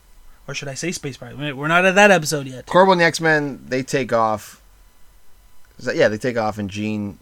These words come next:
Speaker 2: tries to drive the shuttle through some chemtrail, right? So
Speaker 1: Right.
Speaker 2: there's, so there's, like, some issue. There's a struggle for the ship and all that jazz, and they're, the X-Men are left on it, but someone has to drive the ship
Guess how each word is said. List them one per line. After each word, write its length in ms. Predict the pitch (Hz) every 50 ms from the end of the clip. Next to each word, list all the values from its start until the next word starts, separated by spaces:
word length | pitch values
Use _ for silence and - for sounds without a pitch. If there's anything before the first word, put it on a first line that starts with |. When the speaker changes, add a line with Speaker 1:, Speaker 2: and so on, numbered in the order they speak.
| -
Speaker 2:
tries 320 | - - - 104 98 98 95
to 100 | - -
drive 260 | - - 104 98 95
the 60 | 95
shuttle 280 | 95 - - 95 92 -
through 260 | 104 - - - -
some 360 | 82 - - - - 101 104
chemtrail, 520 | 98 - - - - - - - - - -
right? 220 | - 117 131 127 -
So 60 | 135
Speaker 1:
Right. 60 | -
Speaker 2:
there's, 300 | 135 131 131 131 120 110
so 360 | - - 123 120 120 117 110 - - - - - - -
there's, 140 | - 131 120
like, 180 | 117 127 120 -
some 360 | - 127 120 117 113 113 - - -
issue. 280 | - 156 135 - 147 135
There's 140 | 131 123
a 40 | 113
struggle 300 | 107 - - 156 147 147
for 80 | 131 139
the 80 | 131
ship 360 | 120 - - 131 127 120 113 - - - - - _ _ - -
and 140 | 110 110
all 120 | 107 107 110
that 140 | 107 101 95
jazz, 440 | 101 107 98 92 95 98 104 -
and 640 | - - 87 104 98 92 92 92 92 90 92 92 - - - -
they're, 160 | 123 131 139
the 160 | 117 117 127
X-Men 260 | 131 131 - 139 127
are 40 | 120
left 240 | 117 120 110 - -
on 200 | 101 135 147 143
it, 320 | 147 139 - - - - - _ - - _ _ _ - _ - _ _ _ _ _ _ _ _ -
but 280 | 117 113 113 101 92 -
someone 300 | - - 147 143 143 135
has 160 | 131 123 -
to 80 | 123
drive 320 | 113 104 113 117 120 120 113
the 80 | 113
ship 280 | 104 - - 127 117 -